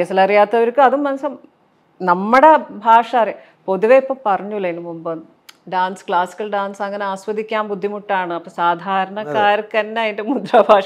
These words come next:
Speaker 1: പ്രത്യേകിച്ച് കേരളത്തിന്റെ ഒരു മുദ്-, ഒരു ഹസ്ത അഭിനയ ശൈലി വളരെ, അതിന്റെ ഒരു, ഒരു st-, ഒരു സ്ട്രക്ചർ വ്യത്യാസമാണ്, അതിന്റെ ഒരു ലാംഗ്വേജ്. അത് കുറെ കൂടെ വളരെ സട്ടിലും വളരെ,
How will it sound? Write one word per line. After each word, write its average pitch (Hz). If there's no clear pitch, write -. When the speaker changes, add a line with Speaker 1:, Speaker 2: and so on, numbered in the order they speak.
Speaker 1:
പ്രത്യേകിച്ച് 320
കേരളത്തിന്റെ 311
ഒരു 320
മുദ്-, 285
ഒരു 262
ഹസ്ത 240
അഭിനയ 247
ശൈലി 226
വളരെ, 202
അതിന്റെ 214
ഒരു, 233
ഒരു 233
st-, -
ഒരു 233
സ്ട്രക്ചർ 240
വ്യത്യാസമാണ്, 175
അതിന്റെ 180
ഒരു 185
ലാംഗ്വേജ്. 170
അത് 226
കുറെ 262
കൂടെ 269
വളരെ 240
സട്ടിലും 202
വളരെ, 214